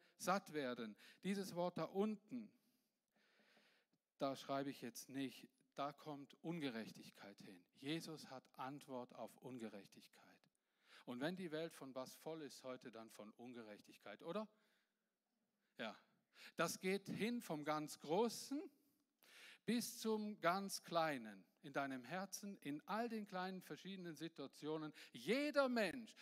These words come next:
es gibt keinen Menschen, ich behaupte das einfach so, der über diesen Erdenrund geht, der nicht leidet an diesen und jenen Ungerechtigkeiten. Woher kommt das? Weil er sieht, dass Recht unge-,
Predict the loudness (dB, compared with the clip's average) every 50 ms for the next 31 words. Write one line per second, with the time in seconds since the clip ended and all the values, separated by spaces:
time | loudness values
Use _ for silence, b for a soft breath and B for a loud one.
0 | B -4 0 0 0 0 0 -6 2 4 6 6 6 6 4 6 6 6 4 4
1 | 2 -2 0 2 2 4 4 4 2 0 -2 -4 -2 0 -2 -2 -2 -4 -6 -4
2 | -4 -4 -2 -2 -4 B B B B 0 2 2 4 4 4 2 2 0 0 -2
3 | -4 -2 -2 0 0 2 0 0 -2 -2 -2 -2 -2 -2 -6 -4 -2 0 2 2
4 | 0 -2 B B B B 0 2 2 2 2 0 -2 -4 -2 2 2 4 4 2
5 | 2 -2 -4 -6 -8 _ -8 -8 -6 -6 -4 -4 -4 -2 -4 -4 -6 -6 -6 -4
6 | -2 -2 0 0 -2 -6 -4 -4 -2 -2 0 0 0 0 -2 -4 -8 -12 -16 -18
7 | -14 -12 -10 -10 -10 -12 -16 _ -20 _ B B B B B 4 6 6 6 4
8 | 0 2 2 2 4 4 0 0 -4 -4 -4 -6 -10 -16 B B B B 0 2
9 | 2 4 4 2 2 2 4 4 4 4 4 2 -2 -4 -8 B B B B B
10 | B -2 -2 0 0 -2 -8 -2 2 2 2 2 0 -4 -10 -10 -2 2 2 4
11 | 4 4 2 2 0 0